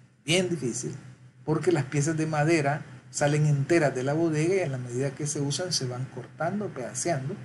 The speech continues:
hasta terminan en calidad de leña. Entonces vamos a tener que suponer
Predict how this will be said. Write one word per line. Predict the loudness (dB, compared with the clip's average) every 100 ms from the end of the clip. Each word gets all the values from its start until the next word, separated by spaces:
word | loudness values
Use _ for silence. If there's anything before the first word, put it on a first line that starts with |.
| -16 -12
hasta | -10 -10
terminan | -8 -6 -4 -2 -2 -2 -8 -4
en | -2 -2 -4
calidad | -6 -4 -4 -2
de | 0
leña. | 2 0 -2 -8 -18 -20 -20 -20 -20 -14 -4
Entonces | 0 4 4 4 4
vamos | 2 4 0
a |
tener | 0 -2 -2
que | -2 -4 -2
suponer | -2 2 0 4 4 4 0 -4